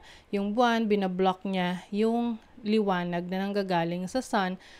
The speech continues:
papunta sa earth. Kaya may mga part ng, ah, mundo na magiging madilim kahit na umaga naman. Oo. So, for spiritual sense, ah,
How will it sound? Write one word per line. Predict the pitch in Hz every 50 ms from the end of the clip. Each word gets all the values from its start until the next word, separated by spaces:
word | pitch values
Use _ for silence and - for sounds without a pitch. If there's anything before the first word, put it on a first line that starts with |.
| - - -
papunta | - 240 - - 240 233 214 214
sa | 214 - - - 190
earth. | 185 180 175 170 175 -
Kaya | - - 196 196 190
may | 196 196 202
mga | 202 208 196 202 196 185 185 -
part | - - 233 233 233 233 - -
ng, | 214 208 202 196 196 190 190 190 190 - - - - - - - - -
ah, | 185 185 185
mundo | 190 214 240 262 254 220 214 202
na | 202 196 190
magiging | 185 190 190 190 180 185 185 185 180 185 180 185 185
madilim | 190 185 185 170 175 185 175 170 170 175 180 185 180 170 170
kahit | - - 180 180 185 185 185 -
na | 196 185 -
umaga | 196 190 190 185 175 165 165 175 175
naman. | 175 170 170 160 165 165 165 165 165 160 160 165 165 156 - -
Oo. | 190 180 170 165 175 170 165 - - - - - -
So, | - - - 226 220
for | - - 254 240 254
spiritual | 240 - - 285 285 302 302 - - 320 320 311 320
sense, | - - - 196 190 185 185 180 185 190 190 - - -
ah, | 196 190 185 185 180 180 185 170